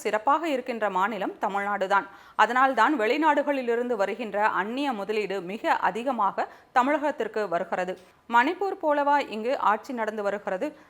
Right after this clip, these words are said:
சட்டம் ஒழுங்கை சிறப்பாக நடத்துகின்ற காரணத்தினால்தான் உலக அளவில் நடைபெறுகின்ற செஸ் போட்டியை தமிழகத்தில் நடத்தினார்கள். இந்தியாவிலேயே அனைத்து மத வழிபாடுகளுக்கும்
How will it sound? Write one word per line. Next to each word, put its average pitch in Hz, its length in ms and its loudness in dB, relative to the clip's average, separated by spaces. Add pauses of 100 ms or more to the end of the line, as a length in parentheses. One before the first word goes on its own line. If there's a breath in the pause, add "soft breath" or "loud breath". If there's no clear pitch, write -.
(200 loud breath)
சட்டம் 269 460 2
ஒழுங்கை 220 320 0 (140)
சிறப்பாக 247 540 4
நடத்துகின்ற 220 460 -4 (140)
காரணத்தினால்தான் 196 760 0 (380 loud breath)
உலக 359 200 4 (120)
அளவில் 254 320 0
நடைபெறுகின்ற 226 680 0 (140)
செஸ் 233 280 -4
போட்டியை 247 380 -2 (100)
தமிழகத்தில் 262 560 -2 (120)
நடத்தினார்கள். 190 600 0 (600 soft breath)
இந்தியாவிலேயே 254 640 4 (200)
அனைத்து 330 340 -2 (100)
மத 220 240 2
வழிபாடுகளுக்கும் 226 840 -2